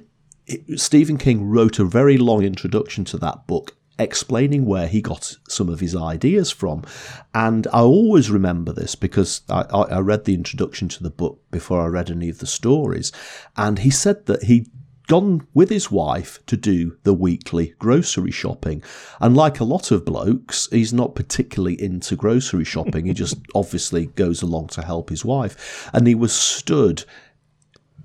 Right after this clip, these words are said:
looking down at all these boxes of cereal on both sides of the aisle. And I think he said, "I just had this flash, this moment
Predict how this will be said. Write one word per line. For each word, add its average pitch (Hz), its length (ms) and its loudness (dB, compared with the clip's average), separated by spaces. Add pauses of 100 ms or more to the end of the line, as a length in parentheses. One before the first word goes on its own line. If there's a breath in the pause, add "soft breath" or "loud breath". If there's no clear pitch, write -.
(120)
looking 131 400 4
down 101 640 2
at 107 60 -2
all 120 260 4
these 110 200 4
boxes 95 460 -4
of 85 100 -4
cereal 117 580 4
on 85 140 -4
both 104 280 2
sides 95 460 -4
of 90 140 -12
the 87 120 -2
aisle. 95 520 -2 (400 loud breath)
And 107 260 2
I 117 60 2
think 143 220 2
he 110 100 2
said, - 400 0
"I 107 80 0
just - 240 -6
had 147 240 0
this - 160 0
flash, - 680 -2
this 98 200 -4
moment 113 720 0